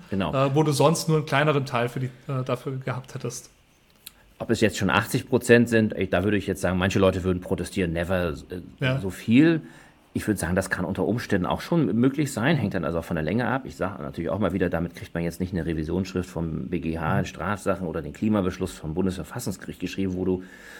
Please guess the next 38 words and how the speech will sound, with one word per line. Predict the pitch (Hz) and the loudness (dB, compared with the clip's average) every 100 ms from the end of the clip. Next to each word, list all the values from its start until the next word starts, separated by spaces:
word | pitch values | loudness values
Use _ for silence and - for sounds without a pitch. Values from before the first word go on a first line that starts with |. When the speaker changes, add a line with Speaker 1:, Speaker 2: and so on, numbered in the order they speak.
| - - | -14 -6
Speaker 1:
noch | 98 | -6
viel | - 143 139 | 2 2 4
kreativer | 110 104 - 120 113 | 4 2 2 -2 2
und | 90 | 2
intensiver | 87 90 92 110 107 85 - - - - | 0 -2 -2 0 2 2 0 -20 -20 -12
schreiben | - 87 107 104 | -2 4 4 4
musst. | 107 135 - | 2 2 0
Aber | 104 104 | 4 6
wenn | 101 104 | 6 4
wir | 104 92 - | 2 0 0
über | 107 | 0
das | 95 - | 0 0
Alltägliche | 98 - 175 - 107 95 92 85 78 | 0 2 -2 0 2 4 4 0 -6
reden, | 78 76 - | -6 -4 -2
Speaker 2:
Mhm. | |
Speaker 1:
dann | 78 | -2
würde | 98 | -2
ich | 95 | -4
sagen, | 90 92 | -2 -2
das | 90 - | -2 -4
kann | 104 98 | -6 -4
einen | 92 | -2
ganz | 120 | -2
erheblichen | - 92 190 185 - 69 | -4 -2 -2 -2 -6 -6
Teil, | - - 135 147 - | -8 -4 -4 -4 -14
und | - - | -18 -18
achtzig | - - - | -16 -16 -10
Prozent, | - - 92 - - - - - - - - | -8 2 2 2 -6 -20 -20 -20 -20 -16 -14
ich | - | -12
würde | - | -12
sagen | - - | -12 -4
vierzig | - 95 90 - | 0 0 0 -4
Prozent, | 92 - 87 | -6 -4 0
selbst | 98 - | -2 2
zwanzig | - - - | 2 2 -2
Prozent | 85 - 82 | -6 -4 -4
wären | 76 80 | -2 -2
gut, | 90 | -2